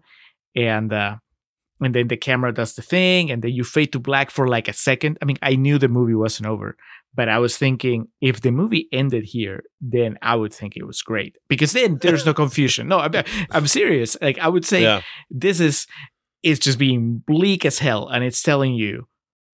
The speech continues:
Speaker 1: whether you agree or not, I mean, you can agree or disagree with that position, but the movie's telling you, if you poke the bear, <laughs> that's it, you're done. And, uh, I,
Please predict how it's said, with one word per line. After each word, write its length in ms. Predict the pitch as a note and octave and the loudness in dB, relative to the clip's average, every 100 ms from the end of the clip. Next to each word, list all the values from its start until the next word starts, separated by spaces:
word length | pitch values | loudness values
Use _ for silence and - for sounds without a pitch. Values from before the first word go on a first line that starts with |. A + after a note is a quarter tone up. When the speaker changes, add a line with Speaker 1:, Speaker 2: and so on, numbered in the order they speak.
| _ - | _ 0
Speaker 1:
whether 300 | E3 E3+ D3 | 2 4 4
you 160 | F#3+ | 4
agree 200 | E3+ D#3+ | 2 4
or 80 | C#3+ | 4
not, 220 | B2+ A#2+ | 4 2
I 20 | A2 | 2
mean, 120 | A#2+ | 0
you 60 | |
can 100 | D#3+ | 2
agree 180 | D3 C#3+ | 2 2
or 60 | C#3+ | 2
disagree 280 | A#2 B2+ E3 | 0 0 2
with 80 | |
that 80 | C3 | 0
position, 340 | A#2 B2+ A2+ A2 | -2 -2 -2 -2
but 180 | A#2 A2+ | -4 0
the 60 | |
movie's 260 | C3+ E3 - | 2 2 2
telling 300 | D#3 C3 A2+ | 2 2 0
you, 260 | G#2 G2+ - | -2 -6 -8
if 140 | A#2+ A#2 | -8 -2
you 100 | C#3 | 0
poke 260 | A3+ A#3 | 0 0
the 60 | D#3+ | 0
bear, 400 | C#3+ D3 G2 - - - - | 2 2 0 -4 -12 -14 -14
<laughs> 340 | - _ F#3 - | -18 _ -12 -2
that's 260 | C3 A#2 | -2 2
it, 180 | F3+ A2+ | 0 0
you're 160 | A#2+ C#3 | 2 0
done. 520 | A#2 C#3 C#3 A2+ - - - - - - | 2 2 2 0 -8 -16 -16 -16 -10 -2
And, 400 | B2+ A2 G#2+ G#2 | 0 2 0 0
uh, 260 | G#2 G#2 - _ _ _ _ _ _ - | 0 -2 -6 _ _ _ _ _ _ -4
I, 160 | A2+ | -4